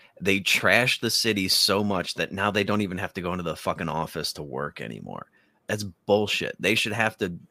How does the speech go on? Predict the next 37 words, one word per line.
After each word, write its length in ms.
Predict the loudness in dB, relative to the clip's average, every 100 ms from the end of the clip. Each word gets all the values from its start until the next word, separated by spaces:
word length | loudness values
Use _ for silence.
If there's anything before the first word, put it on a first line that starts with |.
| -8
drudge 540 | -2 2 2 2 -2
through 240 | 0 2 4
all 220 | 2 0
that. 240 | -4 -4 -12 _ _ _ _ _ -12 -4
Go, 380 | 0 2 0 -4
that's 340 | -2 0 0 -2
your 80 |
commute. 500 | -4 -4 -2 -2 -2 _ _ _ -14
You 200 | -8 -4
did 240 | 0 -2
this. 440 | 0 -4 -4 -6 -8 _ _ _ _ -14
Congratulations. 1000 | -8 -2 0 0 0 2 0 -2 -6 -10 -16 _
If 220 | -2 -2
you 120 | -4 -6
want 400 | -6 -4 -2 -4
it 100 | -4
to 80 | -4
go 200 | -2 -2
away, 600 | 0 0 0 -2 -8 -14 _ _ _
fix 480 | -20 -6 -4 0 0
it. 160 | -2 -10 _ _ _ _ _ _ _ _ _
But 100 | -2
you 100 | 0
don't 160 | 0 0
get 140 | -2
to 80 | -2
just 340 | -2 -2 0
stay 360 | 0 2 4 2
home 340 | 0 -4 -2
and 80 | -4
avoid 400 | -6 -4 -2 -2
the 80 | -4
fucking 360 | -6 -6 -6 -10
problem 500 | -2 0 0 -2 -8
that 100 | -10
you 140 | -10
created. 500 | -10 -6 -6 -6 -12